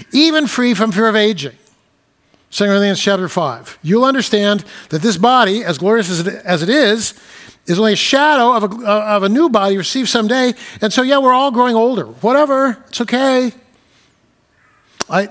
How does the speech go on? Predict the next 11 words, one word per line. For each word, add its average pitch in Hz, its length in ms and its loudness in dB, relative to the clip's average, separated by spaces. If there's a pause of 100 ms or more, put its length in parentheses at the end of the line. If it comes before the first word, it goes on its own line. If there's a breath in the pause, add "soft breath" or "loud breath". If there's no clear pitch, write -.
like, 185 260 -2 (180)
I 160 120 0
run 214 240 0
the 233 80 0
lake, 214 500 -2
and 170 360 -6 (220 soft breath)
I've 180 200 -4
been 185 160 0
running 196 300 2
Green 190 260 -2
Lake 180 300 -2